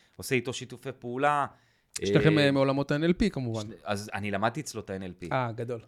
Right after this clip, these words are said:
Speaker 1: אז אמרתי, "אוקיי, אני רוצה ללמוד N L P." ראיתי ילד בן עשרים וחמש. אמרתי, "טוב, אבל זה קורס נורא זול, <clears throat> מקסימום, יאללה, לא יצא טוב", אז, אבל זה נורא זול ביחס לשאר הזה, הוא פתח אז את מכללת תוצאות.
Speaker 2: כן.
Speaker 1: שבר את השוק.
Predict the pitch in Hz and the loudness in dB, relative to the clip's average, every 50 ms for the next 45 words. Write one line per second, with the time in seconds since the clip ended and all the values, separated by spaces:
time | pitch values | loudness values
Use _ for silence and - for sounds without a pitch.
0 | _ - 95 90 87 92 - _ 90 82 78 _ _ _ _ - 98 101 113 123 | _ -6 -4 -4 -4 -8 -12 _ -20 -20 -20 _ _ _ _ -6 -4 -2 0 0
1 | 131 135 131 147 165 165 156 139 117 113 104 107 - 147 139 135 135 135 127 123 | 0 0 -2 -4 -6 -4 -4 -4 -6 -6 -8 -8 -8 -8 -8 -8 -8 -6 -6 -6
2 | 113 110 104 95 - - 95 92 92 92 95 113 110 - 135 127 127 131 143 143 | -6 -6 -8 -10 -10 -10 -8 -8 -6 -4 -4 -4 -4 -4 -6 -6 -4 -4 -4 -6
3 | 117 110 120 120 113 95 - - 117 107 - - 98 98 95 82 - - - - | -8 -8 -12 -12 -12 -12 -12 -14 -14 -16 -14 -14 -14 -12 -12 -14 -14 -16 -16 -18
4 | - _ _ _ _ _ _ _ _ _ _ _ _ _ _ _ _ _ _ _ | -20 _ _ _ _ _ _ _ _ _ _ _ _ _ _ _ _ _ _ _
5 | _ - 92 98 113 117 117 135 - - 185 175 156 131 110 107 113 107 98 - | _ -14 -12 -10 -10 -10 -12 -16 -16 -12 -12 -12 -12 -12 -12 -12 -12 -12 -12 -14
6 | _ _ - - - - 92 98 - 151 160 151 - - 143 135 135 147 139 113 | _ _ -20 -20 -16 -14 -16 -10 -6 -6 -6 -6 -8 -10 -6 -4 -2 -2 -2 -2
7 | 107 233 104 104 101 98 98 95 98 110 135 - - - - - 180 180 185 190 | -4 -4 -2 -2 -2 0 -2 -2 -4 -4 -6 -8 -10 -12 -10 -8 -8 -8 -6 -6
8 | 180 170 165 151 151 156 160 160 160 160 160 151 139 127 123 135 143 151 151 151 | -8 -8 -8 -8 -8 -8 -8 -8 -8 -8 -8 -8 -6 -6 -6 -6 -6 -6 -6 -6
9 | 147 147 - - 151 143 143 - 139 135 127 110 107 101 95 78 87 98 110 95 | -6 -6 -6 -8 -8 -8 -6 -6 -4 -4 -4 -4 -8 -10 -10 -12 -10 -10 -10 -10
10 | 101 101 101 101 110 107 107 135 143 117 107 120 131 135 120 107 113 117 117 110 | -10 -10 -10 -8 -2 2 4 4 4 4 0 -4 -6 -4 -4 -2 -2 -2 -2 -2
11 | 113 - - 104 - - 113 113 120 117 107 104 98 90 95 92 95 92 - - | -6 -10 -14 -14 -8 -6 -4 -2 -2 -2 -2 -4 -6 -6 -6 -8 -6 -6 -6 -6
12 | - 120 117 117 - - 110 104 - 113 117 113 - 113 - - 90 85 82 85 | -6 -8 -8 -10 -14 -14 -16 -14 -12 -12 -12 -10 -10 -12 -12 -10 -8 -8 -8 -10
13 | - _ _ _ - 156 131 120 - _ _ _ _ _ _ _ _ - - - | -12 _ _ _ -6 -6 -6 -6 -10 _ _ _ _ _ _ _ _ -12 -4 -2
14 | 113 - 143 139 131 117 98 - 107 107 123 143 - - | 4 4 6 4 4 0 -8 -4 -2 -2 -2 -2 -4 -10